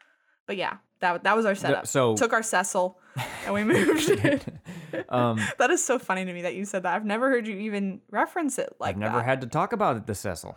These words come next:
Speaker 1: That's not true. We've talked about sessels before.
Speaker 2: Well, I just called it the chair, but if I say the chair in this context, you'd be like, "Yeah, there's a chair at the table. We know."
Speaker 1: So sessel is armchair.
Speaker 2: So, yeah.
Speaker 1: Okay. Well, I
Speaker 2: Um,
Speaker 1: learn something new every day, folks. Little German.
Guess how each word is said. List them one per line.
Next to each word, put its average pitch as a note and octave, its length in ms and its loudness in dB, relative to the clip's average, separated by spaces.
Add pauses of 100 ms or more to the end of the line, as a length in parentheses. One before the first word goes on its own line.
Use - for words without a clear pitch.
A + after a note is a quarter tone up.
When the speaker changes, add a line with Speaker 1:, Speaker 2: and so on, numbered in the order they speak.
(140)
Speaker 1:
That's E4+ 180 0
not D#4+ 160 2
true. B3 180 2
We've D#4+ 120 2
talked G4+ 300 0
about G3 200 0
sessels G3 380 -4
before. F3+ 220 2
Speaker 2:
Well, F3+ 80 6
I - 20 6
just F#3+ 120 2
called F3+ 200 4
it - 80 -2
the D3 60 0
chair, G3 340 4
but C3 100 2
if C3 120 0
I D3 80 4
say D3+ 180 0
the B2+ 100 0
chair E3+ 440 0
in B2 100 2
this B2+ 120 0
context, C#3+ 440 0
you'd A#2+ 80 -6
be A#2 100 2
like, F#2 120 -2
"Yeah, B2+ 180 6
there's G#2+ 180 2
a G2 60 -2
chair B2 260 0
at G2+ 60 0
the G2+ 60 -6
table. F#2+ 320 -2
We F#2+ 100 -4
know." F#2 400 0
Speaker 1:
So A#3 320 2 (140)
sessel A#3 420 0
is G3+ 140 -4 (140)
armchair. F#3 680 -4
Speaker 2:
So, - 180 -10
yeah. - 160 -6 (240)
Speaker 1:
Okay. - 180 -16 (380)
Well, A2+ 140 4
I G#2 180 4
Speaker 2:
Um, C3+ 100 -2
Speaker 1:
learn G3+ 140 0
something A3 240 -2
new A3+ 80 2
every A3+ 160 0
day, A3 160 -4
folks. - 380 -8 (240)
Little G#3 180 -4
German. G3+ 480 -4